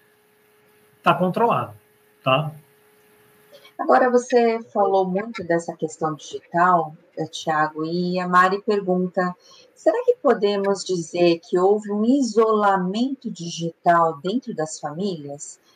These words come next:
Speaker 2: Considerando que cada membro, membro, por exemplo, cada um tá com seu smartphone, né? É, e às vezes eles estão juntos, mas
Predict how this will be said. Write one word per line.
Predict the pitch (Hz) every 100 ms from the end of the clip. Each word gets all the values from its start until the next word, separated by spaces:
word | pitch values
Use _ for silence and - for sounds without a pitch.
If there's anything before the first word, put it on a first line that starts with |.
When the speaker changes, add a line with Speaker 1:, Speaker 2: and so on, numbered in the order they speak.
| _ -
Speaker 2:
Considerando | 170 - 175 175 175 175
que | -
cada | - 196 190
membro, | 170 175 185 160 - -
membro, | 170 170 165
por | 160
exemplo, | 139 160 175
cada | - 165 175
um | 208
tá | 196
com | 185
seu | 175 165
smartphone, | 160 147 135 - - 208 208 202 190 185 175 175
né? | 170 170 220 233 - _ _
É, | 151 160 156 151
e | - 175
às | 214 202
vezes | 220 233
eles | 254 247
estão | - 214
juntos, | 190 226 349 285 262
mas | 233 247 240 - -